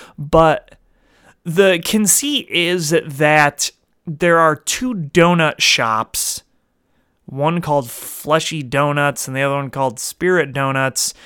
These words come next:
and that's, like, the main crux of why there are two versions, which I don't really get. Um, in the beginning of the game, your parents have a fight over different kinds of donuts,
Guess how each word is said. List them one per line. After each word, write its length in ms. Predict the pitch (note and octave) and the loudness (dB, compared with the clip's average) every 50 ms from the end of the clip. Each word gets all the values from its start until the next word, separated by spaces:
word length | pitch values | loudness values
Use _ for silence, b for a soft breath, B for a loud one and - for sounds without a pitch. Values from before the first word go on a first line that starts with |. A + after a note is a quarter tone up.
| B B B B B B B _ | B B B B B B B _
and 580 | - F3+ F3+ F3+ F3+ F3 F3 F3 F3 E3+ E3+ - - - | 2 2 4 4 2 2 0 -2 -2 -2 -2 -2 -4 -6
that's, 520 | - E3 D3+ D#3 F3 F3+ G#3+ A#3+ A#3+ - - | -12 -14 -8 -4 -2 0 0 0 0 0 2
like, 260 | D4 D4+ D4+ C#4 A3+ | 2 2 0 0 -2
the 80 | A#3 B3 | -2 -2
main 460 | A#3+ A#3+ A#3+ A#3+ B3 C4 C4+ C4+ A#3+ | -2 0 0 0 0 0 -2 -4 -6
crux 480 | - - A#3 A#3+ C4 C#4 - - - | -4 0 2 2 2 2 0 -4 -6
of 120 | C#4 A#3+ A3+ | -6 -6 -2
why 260 | C4 B3 B3 C4+ C#4+ | -2 0 2 2 0
there 220 | C#4 D4+ D4 D4 | 0 0 -2 -2
are 80 | D4 C#4 | -2 -2
two 300 | - - C#4 C#4+ C#4+ C4 | -4 -2 -2 -2 -2 -2
versions, 480 | B3 C#4 C#4 C#4 B3 - C#4+ C#4+ C4+ C4+ | -2 -2 -2 -2 -2 -4 -4 -6 -4 -6
which 160 | C4+ - - | -4 -2 -2
I 80 | C4+ | -2
don't 300 | A3+ A#3+ C4 C4+ C#4+ C4 | -2 -2 -2 -2 -4 -4
really 240 | A#3+ A#3+ B3+ B3+ B3+ | -6 -6 -6 -6 -6
get. 520 | G#3+ G3 G#3 G#3 G#3 G#3 G3+ - - - _ _ _ - | -4 0 2 2 4 4 2 0 -2 -6 _ _ _ -4
Um, 760 | D3 E3 E3 D#3+ D#3 D3+ D3 C#3+ C#3+ C#3 C3+ C3+ C3 - - _ _ _ - - - - - - - - B B B B B B B B B B B B B B B B | -2 2 2 2 2 2 0 -2 -4 -6 -8 -8 -10 -12 -14 _ _ _ -20 -20 -20 -20 -20 -20 -20 -20 B B B B B B B B B B B B B B B B
in 80 | F3+ F#3+ | -6 -4
the 80 | F#3+ | -4
beginning 420 | E3+ F3 F3+ E3 F3 A3+ A#3 A#3 A3+ | -2 -2 -2 -2 0 0 0 2 2
of 60 | G#3 | 2
the 80 | F#3+ D#3 | 0 0
game, 300 | D3 D#3+ E3 F3 E3+ E3+ | 0 0 0 0 0 0
your 100 | D#3+ D3+ | 0 -2
parents 540 | - - B2+ D3+ D#3 D#3+ D#3+ D#3+ - - | -4 -6 -6 -4 -4 -2 -2 -2 -4 -6
have 420 | - - C#3 C3+ C3 C3+ C#3 B2 C3+ | -6 -4 -2 0 0 0 0 0 -2
a 100 | B2+ B2+ | -6 -6
fight 560 | - - - - - C#3 C3+ D3 D3+ - - - | -8 -10 -8 -4 0 0 0 0 -2 -6 -8 -8
over 600 | - D3+ D3 C3+ C#3 D3 C#3+ C#3+ C#3 C#3 C3+ B2+ - - - | -6 -6 -6 -4 -4 -4 -4 -2 -2 -2 -4 -6 -8 -10 -12
different 360 | - D3 - - - - D#3+ | -10 -10 -10 -10 -12 -12 -14
kinds 360 | - - - D#3 E3+ F3 D#3 | -14 -12 -10 -8 -6 -6 -6
of 180 | C#3+ A#2 G#2+ - _ _ - | -6 -8 -12 -16 _ _ -14
donuts, 800 | B2 A#2+ D3 G3+ C4 D#4+ F4 F4 E4+ E4+ - - - - - | -10 -6 -4 -4 -2 -2 -2 -4 -4 -4 -4 -4 -4 -6 -6